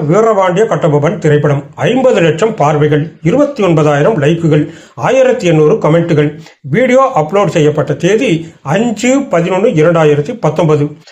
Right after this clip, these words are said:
அப்லோட் செய்த சேனலின் பெயர் ராஜ் வீடியோ விஷன். இதில் எம் ஜி ஆரின் நம் நாடு பார்த்தவர்கள் ஐம்பத்தி ஆறு லட்சம், இருபத்தி நான்காயிரம் லைக்குகள், எண்ணூத்தி இருபத்தி மூன்று கமெண்ட்டுகள். வீடியோ அப்லோட் செய்யப்பட்ட தேதி பதினாறு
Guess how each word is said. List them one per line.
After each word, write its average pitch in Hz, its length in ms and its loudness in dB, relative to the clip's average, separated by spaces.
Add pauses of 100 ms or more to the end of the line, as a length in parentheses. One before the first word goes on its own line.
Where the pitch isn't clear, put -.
(280)
அப்லோட் 262 460 0
செய்த 151 200 2 (300)
சேனலின் 208 540 0
பெயர் 151 260 0 (260)
ராஜ் 175 340 0 (120)
வீடியோ 170 320 4
விஷன். - 220 0 (800)
இதில் 202 280 -2 (120)
எம் 240 140 0
ஜி 254 140 2
ஆரின் 233 280 2
நம் 190 180 0
நாடு 170 260 2
பார்த்தவர்கள் 160 520 0 (360)
ஐம்பத்தி 226 420 0
ஆறு 147 180 2
லட்சம், 143 260 -2 (500)
இருபத்தி 285 360 0
நான்காயிரம் 165 580 2
லைக்குகள், 160 420 0 (360)
எண்ணூத்தி 269 380 2
இருபத்தி 160 320 2
மூன்று 147 260 2 (200)
கமெண்ட்டுகள். 151 480 0 (920)
வீடியோ 240 340 2
அப்லோட் 202 320 -2
செய்யப்பட்ட 156 340 0 (140)
தேதி 214 260 2 (220)
பதினாறு 220 580 2